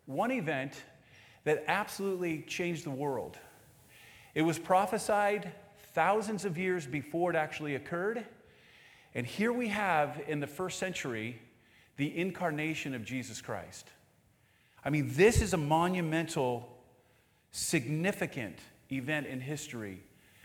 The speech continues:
that absolutely changed the world, the incarnation of Jesus Christ.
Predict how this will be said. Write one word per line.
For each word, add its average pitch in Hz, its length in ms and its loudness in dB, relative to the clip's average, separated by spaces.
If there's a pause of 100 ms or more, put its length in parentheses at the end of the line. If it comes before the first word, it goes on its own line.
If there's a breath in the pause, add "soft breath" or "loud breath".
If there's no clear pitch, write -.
(140)
that 143 180 2
absolutely 143 640 -2
changed 127 420 -2
the 120 60 -2
world, 113 560 0 (920 soft breath)
the 135 160 4
incarnation 127 640 0
of 101 80 -4
Jesus 110 340 -4
Christ. 101 340 -2